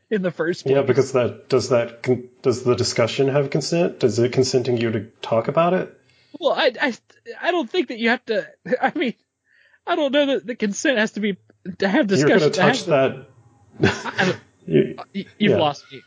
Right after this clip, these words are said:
Speaker 2: Okay. So what I was saying is,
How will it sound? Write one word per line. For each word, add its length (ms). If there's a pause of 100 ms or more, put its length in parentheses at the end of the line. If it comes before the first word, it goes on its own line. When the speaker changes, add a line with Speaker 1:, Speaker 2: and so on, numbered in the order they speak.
(220)
Speaker 2:
Okay. 360 (480)
So 220
what 160
I 100
was 120
saying 300
is, 400